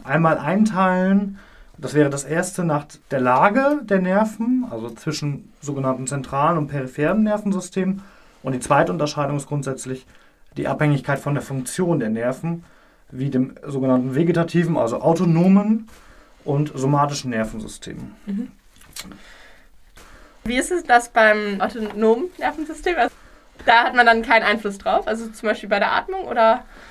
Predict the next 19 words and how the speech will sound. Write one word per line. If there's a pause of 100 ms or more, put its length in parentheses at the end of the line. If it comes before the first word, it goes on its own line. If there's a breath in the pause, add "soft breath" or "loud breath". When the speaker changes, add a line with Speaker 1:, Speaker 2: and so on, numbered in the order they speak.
(680 loud breath)
Speaker 1:
Genau,
die
Steuerung
vieler
Vitalparameter
für
den
Körper
läuft
ganz
automatisch
ab. (100)
Das
sind
die
Parameter
wie
die,
ähm,